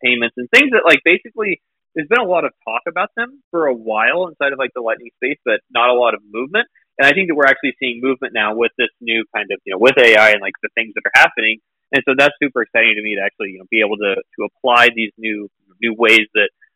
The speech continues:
uh, we've talked about for a while. And so I think that's, that's very, very interesting. And I think that, um, we also have, like, just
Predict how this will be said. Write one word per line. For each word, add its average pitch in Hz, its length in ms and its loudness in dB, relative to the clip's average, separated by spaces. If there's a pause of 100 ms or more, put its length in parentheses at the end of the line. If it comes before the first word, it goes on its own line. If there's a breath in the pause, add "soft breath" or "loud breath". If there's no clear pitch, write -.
(160)
uh, 104 200 4
we've 123 200 -2
talked 113 240 -4
about 90 180 -18
for 101 80 -12
a 95 80 -10
while. 95 340 -8 (220)
And 139 120 -16
so 165 60 2
I 185 40 2
think 185 140 -2
that's, 165 240 -2
that's 135 260 -2
very, 135 200 0
very 120 240 -2
interesting. 120 440 -14
And 113 80 -2
I 113 40 -6
think 151 200 -8
that, 127 200 0
um, 113 320 -6 (540)
we 151 160 0
also 175 300 4
have, 131 180 -2
like, 113 220 -16
just 120 120 -12